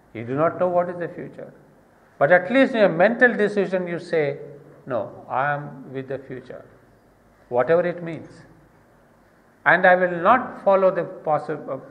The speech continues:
past as much as possible without disturbing my little environment. Because I am not a great Arjuna that I can fight the society. But without much disturbing,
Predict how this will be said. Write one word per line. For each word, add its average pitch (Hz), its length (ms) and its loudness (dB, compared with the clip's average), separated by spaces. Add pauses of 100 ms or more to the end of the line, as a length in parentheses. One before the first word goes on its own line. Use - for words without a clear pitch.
past 135 320 0 (440)
as 113 260 -10
much 143 240 -10
as 175 140 -6
possible 135 540 -8 (360)
without 233 460 -2
disturbing 190 540 -6
my 156 160 -6
little 147 260 -12
environment. 143 480 -12 (720)
Because 143 240 -2
I 135 120 4
am 143 80 0
not 196 180 2
a 185 40 0
great 165 260 -2
Arjuna 143 420 0
that 139 140 -4
I 135 80 -2
can 117 180 -8 (100)
fight 131 300 -6
the - 80 -16 (180)
society. - 440 -12 (1160)
But 151 200 0
without 240 420 2
much 208 380 0 (260)
disturbing, 190 640 -4